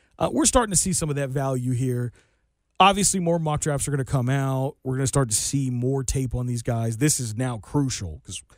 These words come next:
we're in the, the heart of conference play, and we're in the lead up to conference championship time. So this is gonna be huge. This is a huge month here,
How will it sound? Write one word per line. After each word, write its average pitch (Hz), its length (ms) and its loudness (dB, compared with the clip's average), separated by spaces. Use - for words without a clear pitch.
we're 123 160 2
in 120 120 -2
the, 104 140 -6
the 120 220 4
heart 180 260 6
of 185 120 -4
conference 151 440 -2
play, 131 560 0
and 123 240 -2
we're 135 140 2
in 135 100 -2
the 123 80 -6
lead 147 380 -2
up 127 180 0
to - 160 -2
conference 120 460 -2
championship 113 760 -2
time. 76 420 -12
So 85 440 -4
this 254 100 6
is 254 80 2
gonna 175 120 0
be 131 60 -4
huge. 127 520 -2
This 190 80 0
is 196 80 2
a 131 40 -2
huge 208 440 0
month 185 280 -2
here, 170 420 0